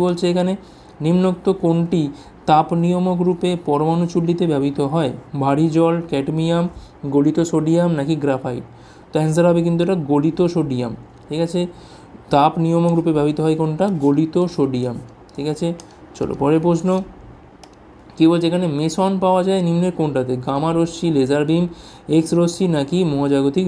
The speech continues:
রশ্মি? তো কী হবে এটা? এটা পাওয়া যায় কিন্তু মহাজাগতিক রশ্মির মধ্যে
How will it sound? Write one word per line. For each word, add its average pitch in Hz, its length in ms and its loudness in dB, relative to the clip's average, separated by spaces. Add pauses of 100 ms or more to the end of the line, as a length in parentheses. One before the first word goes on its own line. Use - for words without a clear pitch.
রশ্মি? - 300 -4 (140)
তো - 120 -6
কী 165 160 0
হবে 160 180 4
এটা? 170 120 0 (600)
এটা 147 140 -2
পাওয়া 147 200 4
যায় 160 140 2
কিন্তু 170 140 0 (140)
মহাজাগতিক 156 600 0
রশ্মির 143 380 0
মধ্যে 151 160 -2